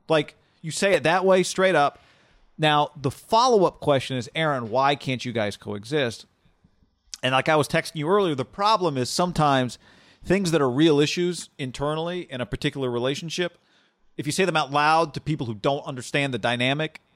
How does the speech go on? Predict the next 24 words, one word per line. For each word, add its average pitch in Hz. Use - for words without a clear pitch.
it 131
can 131
sound 123
stupid. 170
Um, 120
I 135
used 139
an 135
example 123
with 120
you, 147
just -
in 120
our 120
radio 135
history, 143
we 131
had 135
some 117
run-ins 139
with, 135
with 123
management, 160
and 156